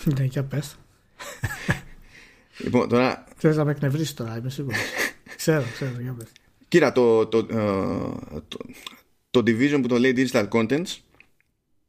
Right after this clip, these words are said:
Speaker 2: ε, στο εννιάμηνο είναι κάτω. Είναι δεκαπέντε κόμμα δύο τοις εκατό
Speaker 1: Ναι.
Speaker 2: κάτω, ας πούμε.
Speaker 1: Ναι.
Speaker 2: Ακόμα και έτσι όμως, ε, η κερδοφορία ανέβ-, ανέβηκε τριάντα τοις εκατό.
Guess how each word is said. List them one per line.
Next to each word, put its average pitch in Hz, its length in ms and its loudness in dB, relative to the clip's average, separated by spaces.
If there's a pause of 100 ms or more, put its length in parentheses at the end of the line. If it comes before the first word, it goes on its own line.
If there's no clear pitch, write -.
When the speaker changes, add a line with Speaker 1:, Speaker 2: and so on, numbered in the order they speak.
(480)
Speaker 2:
ε, 110 340 2
στο 104 140 0
εννιάμηνο 151 360 2
είναι 156 140 2
κάτω. 117 360 0
Είναι 110 460 2
δεκαπέντε 104 400 2
κόμμα 110 240 0
δύο 113 120 2
τοις - 100 -10
εκατό 98 840 0
Speaker 1:
Ναι. 139 260 0 (140)
Speaker 2:
κάτω, 117 240 0
ας - 120 -10
πούμε. - 160 -16 (160)
Speaker 1:
Ναι. 131 180 -8 (440)
Speaker 2:
Ακόμα 156 340 4
και 196 100 0
έτσι 208 180 2
όμως, 139 440 -2 (500)
ε, 110 1080 0 (260)
η 120 140 0
κερδοφορία 127 480 2
ανέβ-, 180 400 -2
ανέβηκε 180 300 0
τριάντα 175 360 2
τοις 160 120 -4
εκατό. 151 440 0